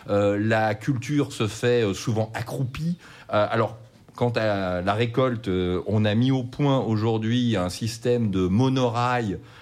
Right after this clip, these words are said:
euh, un peu sinueux pour descendre en fait les récoltes, euh, vers, vers, euh, les villages. Et en plus, parfois il n'y a pas de chance parce que, euh, la région a connu des pluies diluviennes,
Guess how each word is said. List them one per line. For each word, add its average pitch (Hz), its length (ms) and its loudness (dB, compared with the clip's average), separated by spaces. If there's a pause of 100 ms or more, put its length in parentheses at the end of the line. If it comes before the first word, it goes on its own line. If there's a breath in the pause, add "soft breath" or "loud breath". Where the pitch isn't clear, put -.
(180 loud breath)
euh, 95 240 2
un 113 60 0
peu 131 180 -2
sinueux 131 640 2
pour 104 240 -4
descendre 135 640 0
en 101 60 -2
fait 113 280 -2
les 95 80 -2
récoltes, 101 540 -2
euh, 85 460 -2
vers, 92 280 0 (180)
vers, 87 320 -2
euh, 78 240 -6
les 82 80 -6
villages. 135 500 0 (460 loud breath)
Et 131 300 0 (160)
en 113 140 2
plus, - 480 -6 (420)
parfois - 380 -2
il - 20 -2
n'y 90 80 -2
a - 40 -6
pas 98 120 -4
de - 60 -6
chance 156 340 -2
parce - 260 -6
que, 139 280 0 (300 loud breath)
euh, 87 80 -2
la 104 120 2
région 113 380 0
a 104 60 0
connu 117 300 0
des 104 140 0
pluies 110 320 -4
diluviennes, 123 1000 0